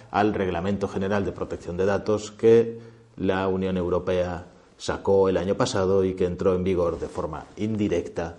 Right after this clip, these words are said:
porque era el reglamento europeo, el veinticinco de mayo de este año. Ahora ya se ha traspuesto.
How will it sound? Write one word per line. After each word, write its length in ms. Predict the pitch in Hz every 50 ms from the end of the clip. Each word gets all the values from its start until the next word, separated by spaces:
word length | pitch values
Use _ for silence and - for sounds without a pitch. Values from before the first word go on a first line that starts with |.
| - - -
porque 260 | - 78 - - 90
era 120 | 82 78 76
el 80 | 76
reglamento 540 | - 80 78 78 80 90 95 87 - - -
europeo, 580 | 98 110 104 87 - 90 90 87 90 90 78 - - - - - - - -
el 380 | - 87 98 101 107 104 - - - - -
veinticinco 640 | - 104 95 - - 92 - 110 107 98 - 113 101
de 80 | 95 87
mayo 360 | 82 85 87 87 85 85 80
de 100 | 76 78
este 220 | - - - -
año. 240 | - 69 - - - - - - - - - - -
Ahora 380 | - 117 117 113 113 117 110 -
ya 220 | 107 104 98 -
se 120 | - - 87
ha 60 | 82
traspuesto. 540 | - - - - - - - - - -